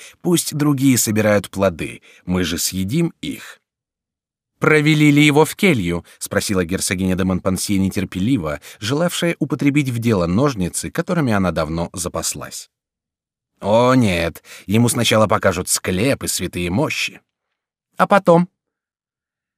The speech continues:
"Потом приор произнесёт несколько звучных фраз насчёт суетности всего мирского. Наконец, брат Горанфло,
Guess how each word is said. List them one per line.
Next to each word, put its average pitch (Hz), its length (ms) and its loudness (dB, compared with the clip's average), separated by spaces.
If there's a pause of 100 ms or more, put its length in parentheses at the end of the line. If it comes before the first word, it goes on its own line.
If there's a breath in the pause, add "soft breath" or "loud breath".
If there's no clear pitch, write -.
(340)
"Потом 131 360 4
приор 147 320 8
произнесёт 143 640 2
несколько 135 400 0
звучных 120 480 -2
фраз 143 400 2
насчёт 92 340 -4
суетности 107 800 0
всего 107 340 0
мирского. 104 800 -2 (420 loud breath)
Наконец, 156 420 2
брат 185 280 6
Горанфло, 170 920 4